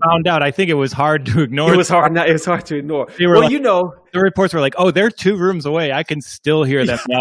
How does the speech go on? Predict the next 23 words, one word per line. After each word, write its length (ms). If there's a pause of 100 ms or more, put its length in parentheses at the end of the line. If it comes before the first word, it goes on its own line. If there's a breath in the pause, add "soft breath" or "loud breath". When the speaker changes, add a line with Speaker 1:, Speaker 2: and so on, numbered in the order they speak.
Speaker 1:
yelling." 160
Speaker 2:
still, 180 (100)
I 100 (120)
can 140
still 420
hear 220
them. 240 (760 loud breath)
But 220
is 160
it 100
okay 720 (140)
that 420
the 180
best 460
player 460 (100)
on 260
the 120
team 800 (1400)
is 280
not 680
the 180
vocal 560
leader? 500